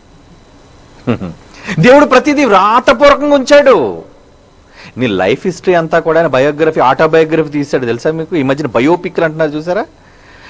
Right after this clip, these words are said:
ఎవరో చచ్చిపోయిన తర్వాత ఒక, ఆ, పేరు ప్రఖ్యాతులు కలిగిన వ్యక్తిని ఉద్దేశించి ఒక సినిమాని, వాళ్ళ జీవిత గాథనంతటినీ కూడా చిత్ర రూపంలో తీయడమే బయోపిక్ అంటారు దాన్ని, ఆత్మకథ. ఏమండి? అది పుస్తక రూపంలో రాస్తే autobiography అన్నారు,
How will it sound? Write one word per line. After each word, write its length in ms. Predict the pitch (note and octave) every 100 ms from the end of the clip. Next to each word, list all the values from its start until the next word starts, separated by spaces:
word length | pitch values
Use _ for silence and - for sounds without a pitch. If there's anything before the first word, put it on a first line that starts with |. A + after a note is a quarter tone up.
| -
ఎవరో 240 | F2+ A2+
చచ్చిపోయిన 480 | D3 C#3+ C#3+ D3 D3+
తర్వాత 440 | D3 D3+ D3 C#3+ E3 F3+ E3 D3 C#3+
ఒక, 200 | C#3 C3 C3+ C3 B2+ B2 - - - -
ఆ, 160 | B2 B2+
పేరు 320 | A#2+ D3 D3+
ప్రఖ్యాతులు 480 | D#3 - D3+ D3 D3+
కలిగిన 360 | D3 C#3+ C#3+
వ్యక్తిని 840 | C#3 C#3 - C#3+ C#3 C3+ C3+ B2+ B2
ఉద్దేశించి 680 | B2+ B2+ D#3+ D#3 E3 D3+ E3+
ఒక 60 |
సినిమాని, 460 | C#3 - D3 D#3+ D#3
వాళ్ళ 180 | C#3 A#2
జీవిత 380 | A2 D3+ E3+ E3+ C#3 A#2 - - - - - A2+
గాథనంతటినీ 720 | C#3+ F3 F#3+ F#3 E3 E3+ E3+
కూడా 160 | D#3+ D#3+
చిత్ర 160 | E3 F3
రూపంలో 420 | E3+ E3 E3 D#3+
తీయడమే 320 | D3 C#3+ C#3+
బయోపిక్ 640 | E3+ G#2+ A2 A#2+ A#2+ A2 -
అంటారు 240 | G2 F#2
దాన్ని, 220 | D#2+ D#2 D#2+ _ - - - - - - - G#2+
ఆత్మకథ. 640 | D3+ - - C#3 - G2 - - _ _ _ _ -
ఏమండి? 260 | C3+ G#3 D#4 - - -
అది 160 | D#3 E3
పుస్తక 300 | E3 D#3+ G3
రూపంలో 380 | F#3+ E3+ E3+
రాస్తే 280 | D3+ C3+ -
autobiography 800 | A#2 B2+ C#3 G2+ B2+ C3+ C#3+ C#3
అన్నారు, 380 | G#2 F2 F2